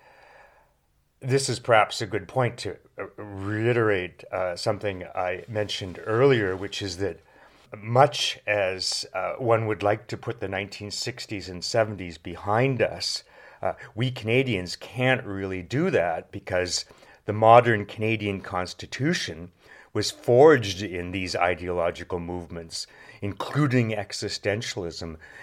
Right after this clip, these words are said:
and the admiration of guerrilla war models. The administrative languages of today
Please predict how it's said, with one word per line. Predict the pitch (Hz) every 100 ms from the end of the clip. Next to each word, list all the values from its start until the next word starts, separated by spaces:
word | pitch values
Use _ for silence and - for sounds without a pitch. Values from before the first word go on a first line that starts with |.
| -
and | 104 98
the | 101
admiration | 101 101 101 98 98 120 131 - 95
of | 90 82
guerrilla | 90 98 95 92
war | 90 87
models. | 82 87 98 107 90 92 - - - - - - -
The | 104 95 - -
administrative | 104 98 113 131 123 - 113 110 107 87
languages | 92 113 127 123 107 85
of | 92
today | - 90 104 120 90 85